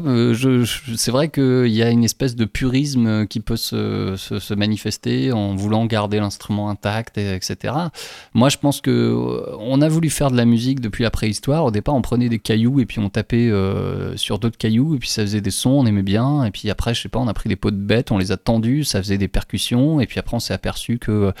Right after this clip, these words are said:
si on soufflait dans une paille, ça faisait un son. Euh,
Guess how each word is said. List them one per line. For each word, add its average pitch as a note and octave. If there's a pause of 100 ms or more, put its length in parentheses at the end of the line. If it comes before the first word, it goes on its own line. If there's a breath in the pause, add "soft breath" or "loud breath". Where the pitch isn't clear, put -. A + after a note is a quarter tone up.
(260 loud breath)
si -
on A2
soufflait A#2
dans A2+
une G2
paille, B2
ça A2+
faisait G2
un F#2
son. D3
Euh, F#2